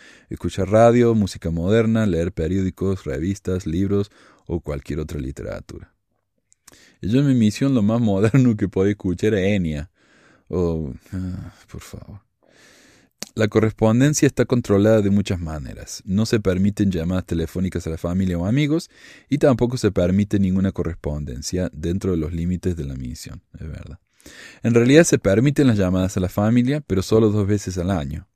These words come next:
Una vez durante la Navidad y una en el Día de la Madre. A veces las grabaciones y los mensajes grabados han sido prohibidos en el C C M. Los misioneros deben dejar fuera de sus vidas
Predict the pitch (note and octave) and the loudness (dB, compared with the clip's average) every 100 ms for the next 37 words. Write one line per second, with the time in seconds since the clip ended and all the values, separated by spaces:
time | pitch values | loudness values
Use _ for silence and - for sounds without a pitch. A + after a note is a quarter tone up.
0 | _ _ _ - - G2+ G2+ G2+ A2 G2+ | _ _ _ -20 -6 0 2 4 4 2
1 | G2 G2+ G2 G#2 G#2+ A#2+ C#3+ G#3+ - F#2 | 0 2 2 2 2 4 4 0 -4 -2
2 | F#2+ G#2+ F2+ D#2+ E2 C#2+ - - - - | 0 2 0 -2 -6 -6 -10 -14 -20 -20
3 | _ _ _ _ _ _ - - - - | _ _ _ _ _ _ -20 -20 -4 4
4 | B2 C#3+ C3+ B2+ G#2+ G#2+ - B2+ C3 A2 | 4 6 4 6 6 4 4 2 2 2
5 | G2 F#2+ G#2 G#2+ A2+ A#2+ B2 B2+ C#3+ - | 0 0 0 0 2 2 4 4 0 -4
6 | G#2 G#2 G2+ F#2+ F2 E2 E2+ F2+ F2 - | -4 -2 0 0 0 0 0 -2 -4 -6
7 | F2 D#2+ - - - - - - _ _ | -12 -10 -10 -12 -12 -16 -18 -20 _ _
8 | _ _ _ _ _ - _ _ - A#2 | _ _ _ _ _ -20 _ _ -4 2
9 | A#2+ A2 B2 C#3 D#3 C#3+ C3+ B2+ A2+ A#2+ | 2 4 4 6 6 4 4 4 4 4
10 | A#2 A#2+ B2 B2 A2 - G#2 A2+ A#2+ B2+ | 2 4 8 8 6 0 0 4 4 4
11 | - | 2